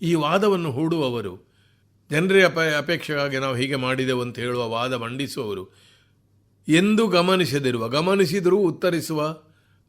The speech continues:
ಆ, ಗೋಜಿಗೆ ಹೋಗದ ಒಂದು ಪ್ರಶ್ನೆ ಏನಂದ್ರೆ, ಜನರು ಮೊದಲು ಕೇಳಿದ್ರೆ ನೀವು ಮೊದಲು ಕೊಟ್ರಾ?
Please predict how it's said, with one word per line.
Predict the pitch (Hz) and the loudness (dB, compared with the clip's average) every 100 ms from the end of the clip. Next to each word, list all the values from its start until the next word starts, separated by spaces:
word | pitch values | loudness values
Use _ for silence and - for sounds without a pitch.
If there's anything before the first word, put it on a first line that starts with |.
| _ - | _ -16
ಆ, | 139 | -12
ಗೋಜಿಗೆ | 131 127 165 156 147 | -6 -2 -2 0 -2
ಹೋಗದ | 127 147 156 151 | 0 -2 -2 -2
ಒಂದು | 139 139 139 | -2 -2 -4
ಪ್ರಶ್ನೆ | 131 127 - 190 | -6 -10 -6 -6
ಏನಂದ್ರೆ, | 151 107 90 90 120 - _ _ _ _ _ _ 131 | -6 -8 -12 -12 -12 -16 _ _ _ _ _ _ -10
ಜನರು | 117 147 175 180 | -2 0 4 4
ಮೊದಲು | 156 139 151 139 | 4 4 4 2
ಕೇಳಿದ್ರೆ | 135 113 113 127 | 0 -2 0 -2
ನೀವು | 113 123 | 0 0
ಮೊದಲು | 117 113 107 | 0 -2 -2
ಕೊಟ್ರಾ? | 98 - 80 80 _ | -6 -8 -16 -16 _